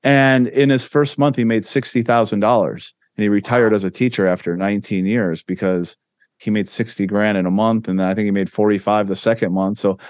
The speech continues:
Speaker 1: by the second month, he's like, "Well, I'm outta here. I made my year and a half salary, you know, in the last two months. Like, what," you know, now I think he owns, like, five Corvettes now. He Turos them.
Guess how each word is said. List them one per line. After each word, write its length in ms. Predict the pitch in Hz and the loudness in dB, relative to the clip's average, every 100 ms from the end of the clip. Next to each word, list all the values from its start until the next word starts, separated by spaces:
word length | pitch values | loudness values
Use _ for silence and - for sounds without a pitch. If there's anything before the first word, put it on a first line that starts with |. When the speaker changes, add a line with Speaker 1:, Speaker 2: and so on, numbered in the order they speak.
| - | -8
Speaker 1:
by 140 | - 113 | 0 2
the 80 | 107 | 2
second 360 | - 151 104 | 0 2 2
month, 200 | 101 101 | 2 2
he's 120 | 120 | 0
like, 140 | 110 92 | 0 0
"Well, 100 | 107 | 2
I'm 140 | 135 | 2
outta 200 | 117 143 | 2 2
here. 160 | 104 98 | 2 0
I 60 | 117 | 2
made 300 | 127 104 - _ - | 0 0 -8 _ -4
my 180 | 107 | -2
year 360 | 87 117 117 123 | 0 0 4 4
and 100 | 120 | 4
a 20 | |
half 240 | 113 117 117 | 2 -2 0
salary, 640 | - 131 139 113 107 101 - - _ - | 0 4 4 4 2 -2 -10 -20 _ 0
you 100 | 113 | 2
know, 160 | 110 | 4
in 60 | 113 | 4
the 80 | 110 | 4
last 320 | 113 110 - | 2 0 -2
two 180 | 127 117 | 0 2
months. 400 | 123 123 101 - | 4 2 0 -2
Like, 280 | 101 101 90 _ | 0 0 -4 _
what," 380 | - 98 98 - | -10 -4 -4 0
you 120 | 110 | 0
know, 160 | 101 101 | 0 0
now 200 | 113 127 | 0 0
I 120 | 117 | 0
think 160 | 127 120 | -2 -2
he 160 | 117 | 0
owns, 180 | 110 101 | 0 0
like, 140 | 95 | -4
five 340 | - 104 104 - | -2 -2 -2 -2
Corvettes 540 | 104 95 95 95 - | -2 0 0 -4 -2
now. 120 | 104 101 | -2 -2
He 100 | 90 | -2
Turos 340 | 95 95 104 | -2 -2 -2
them. 260 | 110 113 | -2 -4